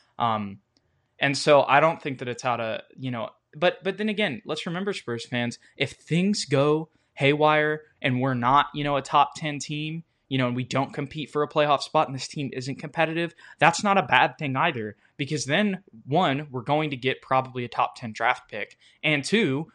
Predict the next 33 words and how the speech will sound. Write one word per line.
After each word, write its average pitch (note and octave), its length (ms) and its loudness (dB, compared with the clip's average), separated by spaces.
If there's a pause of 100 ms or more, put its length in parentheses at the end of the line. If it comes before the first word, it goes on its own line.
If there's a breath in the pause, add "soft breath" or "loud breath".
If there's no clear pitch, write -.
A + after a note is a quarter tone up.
(100)
we E3 160 2
know E3 160 2
that D#3 160 -2
the D3 80 -4
guys D3 300 6
that - 120 -2
we C#3 100 -4
have C#3 260 4
right C#3+ 240 4
now C3+ 440 -2 (260)
aren't E3 240 2
somebody C#3 640 -2 (320)
that, C3+ 300 0 (100)
you D3 140 -8
know, C3 280 -4 (220)
uh, B2 280 2
somebody D#3 380 -8
who C3+ 120 -10
wants C#3 240 -6
to D3 80 -10
win C3+ 100 -6
a B2+ 80 -6
championship C#3 760 -8
would C3+ 140 -4
wanna C#3+ 200 -2
build C#3 220 -2
around, A2+ 320 -4
so - 140 -10
then C#3+ 80 -4
we C#3 80 -6
can C3+ 160 -14
move F3+ 180 -12
them. - 180 -20